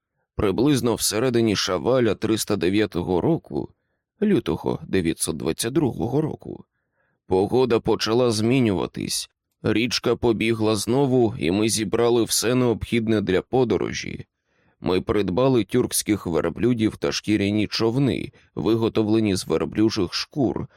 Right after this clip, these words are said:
готуючись до річок, які нам доведеться перетинати в країні тюрків. Ми запаслися хлібом, просом та солоним м'ясом на три місяці. Знайомі в місті допомогли підібрати одяг.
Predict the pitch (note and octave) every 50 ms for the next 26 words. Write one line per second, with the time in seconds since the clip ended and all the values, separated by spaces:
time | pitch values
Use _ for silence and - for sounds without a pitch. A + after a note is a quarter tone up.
0 | _ _ _ - A2 A#2+ B2+ - G3+ G3+ F3+ D#3+ - - C#3+ C3 A2 - - -
1 | - E2+ E2+ E2 D2 - - - - E3+ B2 E2+ - - - C2 B1 B1+ - G#2
2 | A#2 A#2+ A2+ A2 G#2 F2 E2+ - B1 D2+ D#2 A2+ A#2+ A#2 - - A2+ G2 - A2+
3 | G#2 D#2 C2+ - - C#2+ E2+ A2 A#2+ A2 - G#2 F#2 - - - F#2+ G#2+ A2+ A2+
4 | A2+ A#2 A#2+ A#2 A2 - _ - D#3+ A#2 - - - - - - B1+ - - -
5 | _ _ _ _ _ _ _ _ - - F2 A2+ B2 A2+ B2 A#2 - D#2+ D2+ -
6 | - F#2 A#2 A2+ - - G2+ - - A2 A#2+ C#3 B2+ G#2+ - C2+ A#1+ A1+ G1+ -
7 | - - D#2 F#2 F#2+ - - C3 C3 B2+ A#2 - _ _ _ _ _ - - -
8 | - - F#2+ G#2+ B2+ C#3 C3 B2+ A#2+ A#2 A2 A2+ A2+ B2 C#3 C#3+ C3+ - C3+ B2+
9 | A#2+ A2+ G#2 F#2 - - G#2+ A2+ A#2+ A#2 A2 F#2 B1+ - - - - - - -
10 | - - - - _ _ _ _ _ _ _ _ _ _ _ - E2+ F#2 G2+ G2+
11 | A2 B2+ B2+ B2+ B2 A#2 A2 G#2 B2+ E3+ E3 C3+ - - F#2+ E2+ - A#1+ A#1+ -
12 | C2+ D2 D2 D2+ F#2+ - A2 C3 C3 - A2 D#2+ - F2+ D#2+ - - A2+ A2+ -
13 | - G#2+ A#2 - - D3 C#3+ A#2 - - - - - -